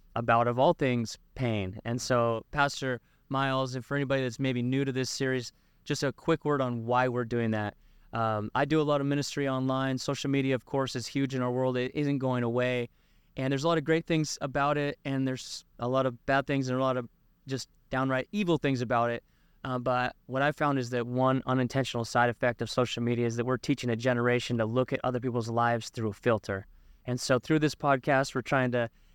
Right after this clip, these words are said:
hashtag fight the filters, and, uh, we just felt compelled to pull back the curtain on pain.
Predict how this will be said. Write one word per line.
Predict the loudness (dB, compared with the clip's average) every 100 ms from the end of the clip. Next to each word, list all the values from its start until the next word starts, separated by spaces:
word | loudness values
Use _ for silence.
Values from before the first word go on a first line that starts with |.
| -6
hashtag | -2 0 0 -2 0
fight | 0 0
the | -2
filters, | -2 -2 0 0 -2 -4 -14 _ _ _ -4
and, | -2 -2 -2
uh, | -2 -2 -2
we | -4
just | -4 0
felt | 0
compelled | 0 -4 -2 -2
to | -2
pull | -2 -2
back | -2 -2
the | -4
curtain | -4 -4 -2
on | -2 -2
pain. | -4 -2 -2